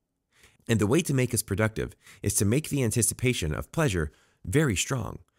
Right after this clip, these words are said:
but the pleasure itself not very long-lasting. Each pleasurable experience triggers a response in our brains, which releases dopamine each time we taste a new enjoyable food or receive a promotion. However, our anticipation of that experience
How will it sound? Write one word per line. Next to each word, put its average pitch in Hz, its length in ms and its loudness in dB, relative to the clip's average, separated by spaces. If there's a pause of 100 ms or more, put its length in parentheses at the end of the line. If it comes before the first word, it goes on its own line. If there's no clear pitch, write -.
(140)
but 113 140 0
the 113 80 2
pleasure 98 360 0
itself - 640 0 (260)
not 98 300 0
very 95 240 0
long-lasting. 82 680 -4 (1040)
Each 165 280 2
pleasurable 107 440 0
experience 73 600 -2
triggers 170 360 -2
a 131 60 -2
response 90 400 -2
in 73 100 -6
our 71 80 -4
brains, 67 440 -6 (260)
which 120 220 0
releases 110 440 0
dopamine 101 540 0
each 107 220 -2
time 90 240 -6
we 101 100 -4
taste 85 400 -4
a - 80 -6
new 82 220 0
enjoyable 78 420 -4
food 110 340 0 (240)
or 131 120 0
receive 107 320 0
a 80 40 -6
promotion. - 560 -4 (640)
However, 87 400 -2 (240)
our 92 160 0
anticipation 110 760 0
of 80 80 0
that 73 120 0
experience 69 600 -4